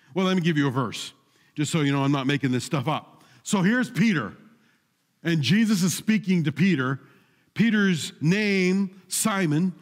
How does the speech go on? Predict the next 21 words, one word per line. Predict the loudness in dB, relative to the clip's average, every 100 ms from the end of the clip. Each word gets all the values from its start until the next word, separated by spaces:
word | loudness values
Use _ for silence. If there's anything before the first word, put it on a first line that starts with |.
| -20 -8
"Simon | -2 0 2 0 2
Peter, | 2 2 0 -4 -4
Simon, | -2 2 2 2
Simon, | 0 -2 -2 0 -2 -4 -8 _ _ _ _ _ _ _ _ _
Satan | _ -2 0 0 0 0
has | 2
asked | 0 -2 -2 -2 -4 -8 -18 _ _ _ _
to | -2 -2
sift | -2 -2 -2 -2 -4
you | -2 -2 -2 -8 _ _ _ _ _ _ _ _ _ -4
like | -2 -2 0
wheat." | 0 0 -6 -20 _ _ _ _ _ _ _ _ _ _ _ _ _ _ _ _ -4
Now, | -2 -2
if | 0
you | 0
know | 0
anything | 0 0 0
about | 0 0
Old | 0 -2
Testament | -2 -2 -2 -2
customs, | -2 -4 -6 -10 -10 -14